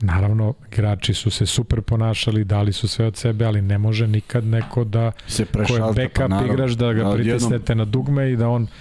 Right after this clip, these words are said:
Speaker 1: ode u reprezentaciju, kako god da je to, da li je to Letonija, da li je to Belgija, da li je to Slovačka,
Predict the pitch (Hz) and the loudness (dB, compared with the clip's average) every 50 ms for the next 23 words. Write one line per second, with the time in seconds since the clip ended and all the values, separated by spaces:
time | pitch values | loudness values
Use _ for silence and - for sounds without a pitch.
0 | - - - - - 120 120 117 120 117 113 110 98 110 113 101 98 107 104 95 | -16 -16 -6 -2 -2 0 0 0 0 0 0 0 0 0 0 2 2 0 0 0
1 | 113 110 110 107 - - - 180 185 180 - - - _ _ _ - 123 110 - | 0 0 0 -2 -2 -2 0 0 0 -2 -6 -12 -20 _ _ _ -4 -2 0 0
2 | 139 127 127 156 170 156 120 120 113 107 - 120 110 104 117 117 113 110 - - | -2 0 0 0 0 0 0 0 0 0 0 -2 0 0 0 0 0 -2 0 0
3 | 117 107 107 110 104 - - 156 151 135 120 113 104 110 107 104 95 - 113 101 | 0 2 2 0 -2 -2 -2 0 0 2 0 0 0 0 0 0 0 0 -2 0
4 | 110 117 131 143 135 127 113 107 104 104 104 95 - 110 - - - 110 110 117 | 0 0 0 0 0 0 2 2 2 2 0 0 -2 -2 -2 0 0 0 0 0
5 | 127 123 - - - 139 127 | -2 -2 -6 -2 -2 -2 -2